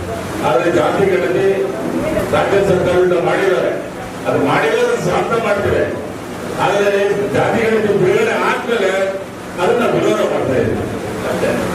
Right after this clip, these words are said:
ಸ್ವಾಗತ ಮಾಡ್ತಾ ಇದ್ದೀವಿ, ವಿರೋಧ ಮಾಡ್ತಾ ಇದ್ದೀವಿ. ಈ ಒಂದು ನಿಟ್ಟಿನಲ್ಲಿ ನಾವೊಂದು ದಾಖಲೆಗಳು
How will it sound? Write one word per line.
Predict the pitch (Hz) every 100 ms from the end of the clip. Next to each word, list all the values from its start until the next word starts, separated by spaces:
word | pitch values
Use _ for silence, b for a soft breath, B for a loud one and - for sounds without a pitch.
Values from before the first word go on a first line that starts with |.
| -
ಸ್ವಾಗತ | - - - - 240
ಮಾಡ್ತಾ | 233 233
ಇದ್ದೀವಿ, | 226 226 226
ವಿರೋಧ | 220 220
ಮಾಡ್ತಾ | - 180 - -
ಇದ್ದೀವಿ. | - - - 92 - - 80 92 - 90 - - - - 92 92 - - 185 180
ಈ |
ಒಂದು | 185 196
ನಿಟ್ಟಿನಲ್ಲಿ | 214 220 233 226
ನಾವೊಂದು | 220 185 185 190 185 175 151
ದಾಖಲೆಗಳು | 160 170 220 220 214 - -